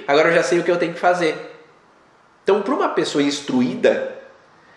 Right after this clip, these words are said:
talvez ter consciência da informação já traz possibilidades de formas de sair daquele conflito.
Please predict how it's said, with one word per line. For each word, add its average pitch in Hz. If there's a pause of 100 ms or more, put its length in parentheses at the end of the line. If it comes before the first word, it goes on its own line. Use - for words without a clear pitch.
(140)
talvez 202
ter 262
consciência 139
da 127
informação 123 (840)
já 208 (280)
traz 220
possibilidades 185
de 190
formas 185
de 143
sair 156
daquele 151
conflito. 143